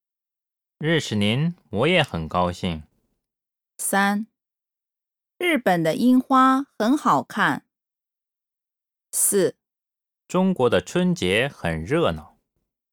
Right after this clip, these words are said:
Speaker 2: 五，中国的春节热闹。六，
Speaker 1: 公园里有很多人。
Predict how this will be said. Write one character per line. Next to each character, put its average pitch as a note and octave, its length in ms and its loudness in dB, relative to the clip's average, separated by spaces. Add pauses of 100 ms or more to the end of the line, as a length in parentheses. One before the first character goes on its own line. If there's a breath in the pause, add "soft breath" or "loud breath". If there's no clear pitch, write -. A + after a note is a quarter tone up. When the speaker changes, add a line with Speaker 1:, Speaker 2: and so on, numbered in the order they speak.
(380)
Speaker 2:
五， E3+ 540 -2 (920)
中 E4+ 300 0
国 G#3 160 2
的 G#3 160 0
春 D4 320 0
节 F3+ 520 0
热 C4 280 -2
闹。 A#2+ 300 -6 (1300)
六， A#3+ 420 0 (1160)
Speaker 1:
公 F#3+ 240 0
园 D3+ 240 0
里 E2 340 -2
有 A#2+ 180 0
很 E2 300 -10
多 E3 260 0
人。 E2 300 -4